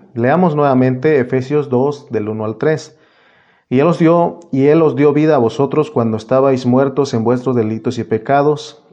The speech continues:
en los cuales anduvisteis en otro tiempo, siguiendo la corriente de este mundo, conforme al príncipe de la potestad de los aires, del aire, el espíritu que ahora opera en los hijos de desobediencia,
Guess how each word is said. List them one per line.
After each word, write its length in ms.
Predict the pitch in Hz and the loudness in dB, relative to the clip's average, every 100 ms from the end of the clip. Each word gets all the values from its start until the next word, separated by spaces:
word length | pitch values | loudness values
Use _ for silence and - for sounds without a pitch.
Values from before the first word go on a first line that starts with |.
| - | -6
en 120 | 117 | -4
los 100 | - | -4
cuales 380 | - 143 151 139 | 0 2 2 0
anduvisteis 640 | 120 110 127 127 127 127 | 0 0 0 0 -2 0
en 80 | 110 | -6
otro 220 | 107 113 | -4 -6
tiempo, 580 | - 139 139 147 147 - _ _ _ _ | -2 -2 -2 -4 -6 -8 _ _ _ _
siguiendo 460 | - 127 156 196 | -4 0 2 4
la 140 | 165 127 | 2 2
corriente 440 | 120 120 131 131 | 0 2 2 2
de 80 | 120 | 0
este 200 | 120 117 | 0 0
mundo, 420 | 120 143 151 143 | 2 0 0 0
conforme 600 | 123 110 - 165 180 180 | -2 -4 0 0 2 2
al 120 | 139 | 2
príncipe 640 | 127 135 131 143 151 151 139 | 2 -2 0 -2 0 -2 -2
de 140 | 113 | 0
la 160 | 107 107 | 0 0
potestad 800 | 104 107 104 - 127 135 135 - - _ _ _ | -4 -2 -6 -2 0 0 -2 -12 -20 _ _ _
de 160 | 113 | -4
los 300 | 104 104 - | -2 -4 -4
aires, 640 | 147 156 120 101 - - _ _ _ - | -2 0 0 -2 -8 -20 _ _ _ -4
del 160 | 117 | 0
aire, 380 | 131 156 123 104 | 2 2 2 2
el 100 | 117 | 0
espíritu 440 | 110 - 143 147 127 | 0 0 0 0 -2
que 100 | 117 | 0
ahora 200 | 120 131 | 2 2
opera 360 | - 127 139 | 2 2 2
en 80 | 127 | 2
los 160 | 110 - | 0 -4
hijos 320 | 123 127 113 | -4 -2 0
de 100 | 110 | -2
desobediencia, 1040 | 104 107 101 101 120 143 127 120 98 98 | -2 -6 -6 -4 0 0 0 -6 -10 -10